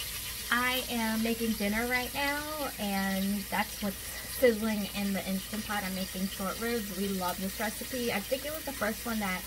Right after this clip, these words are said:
I tried. It might have been in a vlog too, where I got the Instant Pot as a gift, and it scared the heck out of me. Like, I didn't know how to use it. So, um, I tested out, and I was like,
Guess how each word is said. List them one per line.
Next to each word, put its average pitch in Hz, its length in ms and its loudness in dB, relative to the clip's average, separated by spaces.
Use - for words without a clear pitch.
I 202 160 4
tried. 202 800 4
It 220 60 0
might 262 160 4
have 523 120 -2
been 285 160 0
in 233 40 2
a 214 60 2
vlog 196 340 4
too, 196 260 0
where 180 200 2
I 180 580 0
got 220 180 4
the 247 140 -2
Instant 233 260 -4
Pot 202 160 -2
as 190 140 -2
a 185 160 -4
gift, 185 440 -2
and 180 360 -2
it 208 180 4
scared - 840 0
the 247 60 2
heck 220 320 0
out 262 100 2
of 269 140 -2
me. 285 80 -2
Like, 190 140 2
I 190 80 4
didn't 202 120 0
know 202 60 2
how 196 160 2
to 175 80 0
use 190 320 0
it. 349 240 2
So, 185 1300 2
um, 190 240 2
I 208 60 4
tested 226 440 0
out, 196 340 6
and 185 140 0
I 180 120 0
was 180 120 -2
like, 175 160 0